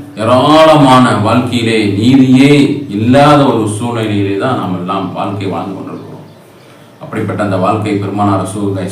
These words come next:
ஸல்லல்லாஹு அலைஹி வஸல்லம் சொன்னாங்க, "அல்லாஹ்வுக்கு பிடிக்காத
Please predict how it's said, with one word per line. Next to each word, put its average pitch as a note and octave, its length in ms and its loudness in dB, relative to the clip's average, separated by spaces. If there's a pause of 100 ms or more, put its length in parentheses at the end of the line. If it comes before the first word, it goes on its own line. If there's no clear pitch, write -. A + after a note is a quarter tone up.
ஸல்லல்லாஹு F#2+ 340 -4
அலைஹி F2 160 -6
வஸல்லம் F2 380 -10
சொன்னாங்க, G2+ 560 -4 (380)
"அல்லாஹ்வுக்கு A2+ 680 -2
பிடிக்காத C3 840 0